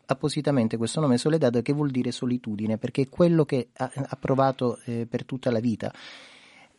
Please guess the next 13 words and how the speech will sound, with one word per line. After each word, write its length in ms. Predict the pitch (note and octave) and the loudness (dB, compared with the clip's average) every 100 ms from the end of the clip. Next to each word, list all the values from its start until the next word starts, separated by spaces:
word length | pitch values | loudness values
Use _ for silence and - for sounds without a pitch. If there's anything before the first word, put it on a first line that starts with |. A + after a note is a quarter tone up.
| - | -8
Non 360 | D3 C#3 C#3 | 0 4 6
leggo 280 | C3+ C3+ C3 | 6 4 2
tutto, 320 | B2 D#3 - | 0 -2 0
sarebbe 440 | B2 C3 B2 A2+ B2+ | 0 2 0 2 0
molto 420 | B2+ C3 C3+ D3+ | 2 2 2 2
lunga, 380 | D#3+ D#3 C3 B2 | 4 4 6 4
però, 180 | E3+ D#3+ | 4 2
mm, 440 | C#3 C#3 C#3 C3 | 2 0 2 0
c'era 260 | C3 D#3 C#3 | 0 0 0
questo 300 | - - C3 | -2 -4 -2
passaggio 560 | C3 - C#3+ C3 B2 | -2 0 0 2 0
che 100 | A#2+ | -2
lei, 640 | B2+ C3 B2+ B2 A#2+ A2+ A2 | 0 2 2 4 4 2 -2